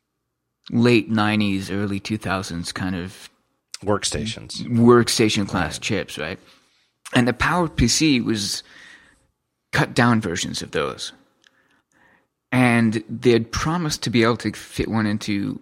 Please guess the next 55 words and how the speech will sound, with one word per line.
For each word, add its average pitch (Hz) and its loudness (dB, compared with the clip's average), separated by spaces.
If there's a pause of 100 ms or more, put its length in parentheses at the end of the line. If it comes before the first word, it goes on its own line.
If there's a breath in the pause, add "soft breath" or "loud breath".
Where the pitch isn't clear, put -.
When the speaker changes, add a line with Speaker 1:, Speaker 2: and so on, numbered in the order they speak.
Speaker 1:
a 95 -2
laptop, - -4
and 98 -4
they 98 -4
just - -4
could 101 -6
never 110 -2
get 95 -4
the - -10
G 87 -6
five 71 -6
in - -10
there - -12 (160)
Speaker 2:
Right. 85 -12
Speaker 1:
'cause - -6
it - -8
was 87 -12
way 95 -2
too 90 -6
hot, - -8 (680 soft breath)
which 135 0
is 139 0
kind 165 2
of 123 2
unsurprising 113 0
when 95 -4
you 87 -8
think 120 -4
about 78 -8
it, 85 -6
because - -8
they're 107 -2
taking 113 0
something 107 -4
that's - -8 (1120 soft breath)
built 135 6
to 120 2
be 110 4 (480)
working 117 2
in 104 0
a 95 -4
room 95 -2
with, 85 -4
you 107 -6
know, 87 -6
air 107 -6
conditioning 90 -8
and 73 -12
fans 82 -6
and - -8
all 90 -8
kinds - -6
of - -14
stuff, - -10 (1040 soft breath)
and, 95 -2